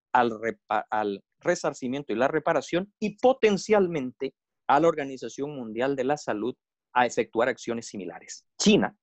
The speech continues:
en lo particular, tendrá también que ver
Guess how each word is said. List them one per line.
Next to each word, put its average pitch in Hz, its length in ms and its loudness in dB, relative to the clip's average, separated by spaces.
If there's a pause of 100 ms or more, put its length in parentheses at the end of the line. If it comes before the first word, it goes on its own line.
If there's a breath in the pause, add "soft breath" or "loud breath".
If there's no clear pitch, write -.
en 107 160 2
lo 202 140 4
particular, 175 560 0 (400)
tendrá 139 680 2
también 202 540 -4
que 123 160 -2
ver 107 300 0